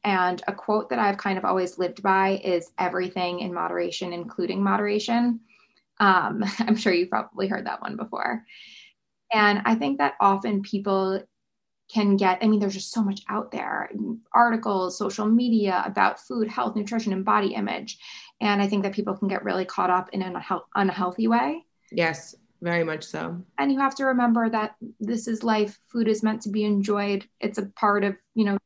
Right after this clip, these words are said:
Speaker 2: Yes, it is meant to be enjoyed. I love that.
Speaker 1: It really is. And to get so wrapped up in food as a number or counting calories or obsessing the last meal that you ate,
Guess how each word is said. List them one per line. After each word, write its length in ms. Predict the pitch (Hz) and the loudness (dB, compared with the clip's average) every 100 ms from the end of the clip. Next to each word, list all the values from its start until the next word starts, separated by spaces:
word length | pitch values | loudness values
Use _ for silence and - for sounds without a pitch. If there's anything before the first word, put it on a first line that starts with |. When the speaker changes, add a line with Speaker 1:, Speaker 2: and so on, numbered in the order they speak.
| - | 0
Speaker 2:
Yes, 320 | 190 208 220 | 6 6 8
it 100 | 226 | 10
is 220 | 247 277 339 | 12 12 8
meant 200 | 339 339 | 6 4
to 80 | |
be 140 | 302 262 | 4 6
enjoyed. 640 | 254 226 240 202 180 175 | 8 8 8 8 8 6
I 100 | 202 | 6
love 420 | 202 214 214 240 208 | 4 6 6 4 2
that. 320 | 170 147 214 | 0 0 0
Speaker 1:
It 160 | 202 196 | 0 4
really 380 | 208 208 220 | 4 4 2
is. 400 | 214 196 196 196 - | 0 2 2 2 -2
And 400 | 202 190 190 190 | -2 0 -2 -2
to 80 | 214 | 0
get 180 | 208 208 | 0 0
so 260 | - 214 | -4 0
wrapped 300 | 202 202 202 | 2 0 0
up 160 | 202 196 | -4 0
in 120 | 196 | -4
food 300 | - 208 196 | -2 0 0
as 140 | 196 214 | 0 2
a 40 | |
number 340 | 214 220 202 | 4 4 2
or 160 | 190 190 | 0 -2
counting 420 | - 196 202 202 | -2 -4 -4 -6
calories 600 | 202 233 220 202 190 185 | -4 -2 0 2 0 0
or 80 | 185 | -4
obsessing 560 | 180 - 202 190 208 196 | -6 -4 -4 -2 -2 -2
the 100 | 196 | 2
last 300 | 190 196 226 | 0 0 4
meal 240 | 233 226 | 4 4
that 160 | - 220 | -2 -2
you 160 | 202 - | -4 -2
ate, 320 | 196 190 196 | -2 -2 -4